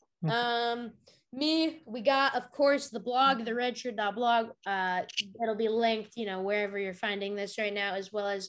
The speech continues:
um, we have, I mean, you're listening to the podcast right now, the Red Shirt Podcast on Spotify. And then the Instagram at the dot redshirt. That's where I'll post every time, you know, if I have a blog up, if I have a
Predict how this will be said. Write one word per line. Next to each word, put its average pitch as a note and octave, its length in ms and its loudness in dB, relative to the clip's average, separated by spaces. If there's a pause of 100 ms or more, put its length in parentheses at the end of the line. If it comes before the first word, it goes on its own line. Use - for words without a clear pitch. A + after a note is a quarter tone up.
um, F#3 240 -6 (720)
we G3+ 300 0
have, G3 480 0 (200)
I F3 40 -8
mean, E3+ 260 -10
you're G3 120 -2
listening F#3 340 -4
to F3+ 60 -6
the - 60 -12
podcast F#3 540 -4
right G3+ 100 -8
now, G3 220 -2
the G3 80 -2
Red F#3+ 180 -2
Shirt F#3+ 220 -10
Podcast G3 520 -2
on F3 120 -6
Spotify. F#3 760 0 (460)
And A3 180 0
then G#3+ 280 2
the G#3 80 -6
Instagram C4+ 600 0
at G#3+ 340 0
the A#3 240 -2
dot G3 200 0
redshirt. B3+ 480 2
That's G#3 220 -4
where G#3+ 100 -2
I'll G3+ 80 2
post G#3+ 340 -2
every G#3 240 -2
time, G3+ 460 -6
you G3+ 80 -4
know, F#3 300 -6 (320)
if F#3 160 -8
I F#3+ 100 -4
have F#3 340 -4
a F3+ 60 -6
blog A#3+ 400 2
up, A3+ 320 0
if G3+ 160 -6
I F#3+ 100 -2
have F#3+ 520 -2 (160)
a D3 240 -4